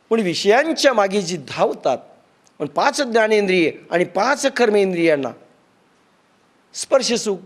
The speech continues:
का सोफा मऊ मऊ पाहिजे? स्पर्श सुख. शब्द, स्पर्श, रूप. बायको पाहिजे पण कठीण हाडावाली नको,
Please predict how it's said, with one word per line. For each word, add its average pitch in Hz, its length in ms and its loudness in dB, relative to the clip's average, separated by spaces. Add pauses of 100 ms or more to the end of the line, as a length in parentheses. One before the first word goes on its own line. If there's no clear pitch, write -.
(460)
का 254 200 0
सोफा 220 360 0
मऊ 208 180 2
मऊ 202 180 2
पाहिजे? 196 400 0 (180)
स्पर्श - 360 -6
सुख. - 380 -12 (520)
शब्द, 139 380 -4 (300)
स्पर्श, 143 520 -6 (360)
रूप. 143 580 -8 (1600)
बायको 143 320 -2
पाहिजे 175 380 -2
पण - 320 -12
कठीण 156 400 -4
हाडावाली 147 500 -2
नको, 143 240 -6